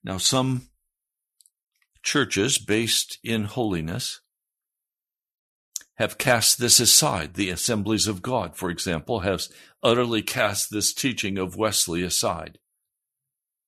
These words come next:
and teach that you will always be a sinner. Martin Luther taught that sin is like a man's beard. Every morning you have to shave it.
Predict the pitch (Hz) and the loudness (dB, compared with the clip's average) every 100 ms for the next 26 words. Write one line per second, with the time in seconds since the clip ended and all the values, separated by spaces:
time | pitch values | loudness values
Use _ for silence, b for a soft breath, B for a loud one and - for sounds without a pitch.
0 | _ _ - 95 90 127 101 - - 101 | _ _ -2 -2 0 2 2 0 0 0
1 | 107 101 90 90 104 101 92 - 92 76 | 0 0 2 2 2 2 0 -2 -4 -2
2 | - - 98 71 - _ _ _ _ _ | 2 2 2 -6 -12 _ _ _ _ _
3 | _ _ _ _ _ b b b b _ | _ _ _ _ _ b b b b _
4 | _ _ _ _ _ _ - 95 101 110 | _ _ _ _ _ _ -4 -2 0 4
5 | 131 151 139 101 120 117 156 - 113 - | 6 6 4 2 4 4 4 -2 -4 -4
6 | - _ - - - 147 160 127 - 135 | -18 _ -2 2 4 4 4 4 4 4
7 | 131 - 123 131 147 143 127 127 190 101 | 2 0 2 6 6 6 2 4 6 6
8 | 95 127 135 117 127 151 160 117 101 113 | 6 4 4 4 2 2 2 2 0 -2
9 | 127 123 190 190 123 | 4 8 10 10 8